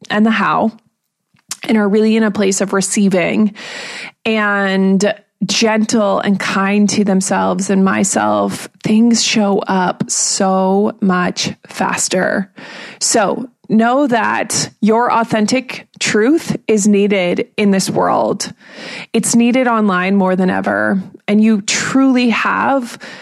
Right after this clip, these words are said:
the world at your fingertips, possibilities that are endless. There are people everywhere that are dying to be supported, that are dying to be held accountable. And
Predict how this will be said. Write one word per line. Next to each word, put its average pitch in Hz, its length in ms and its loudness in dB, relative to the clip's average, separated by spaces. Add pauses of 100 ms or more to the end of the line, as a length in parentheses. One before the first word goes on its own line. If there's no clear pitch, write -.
(200)
the 220 120 2
world 208 320 2
at 196 60 0
your 190 140 0
fingertips, - 800 -2 (400)
possibilities 202 1120 0
that 190 360 -2
are 185 300 -4 (140)
endless. 190 840 0 (680)
There 220 260 0
are 202 680 -2
people 233 920 0
everywhere 208 800 0
that 196 160 -2
are 190 100 0
dying 185 460 0
to 196 140 0
be 202 140 2
supported, 190 800 0
that 185 100 0
are 185 80 0
dying 185 420 0
to 202 100 0
be 196 140 2
held 185 220 0
accountable. 185 840 0 (480)
And 190 720 0